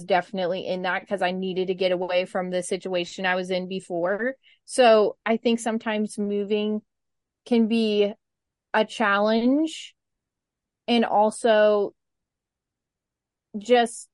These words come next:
your, whatever it is for you that needs to get done. Like, nobody walks the same path,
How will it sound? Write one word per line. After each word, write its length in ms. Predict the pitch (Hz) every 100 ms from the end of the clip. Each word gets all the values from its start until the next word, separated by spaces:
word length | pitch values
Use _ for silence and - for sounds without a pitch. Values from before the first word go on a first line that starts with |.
| _
your, 640 | 226 208 202 240 226 240 233
whatever 440 | 220 233 240 247
it 160 | 226 208
is 320 | 208 202 202 -
for 140 | 220
you 720 | 196 185 208 226 220 220 220 208 190
that 300 | 202 - 208
needs 380 | 202 202 -
to 120 | - 196
get 360 | 180 196 -
done. 420 | 190 170 127 196 - _ _ -
Like, 140 | 202 202
nobody 360 | 233 254 294
walks 360 | 269 226 233 -
the 80 | 240
same 360 | - 233 220 220
path, 460 | - 185 180 226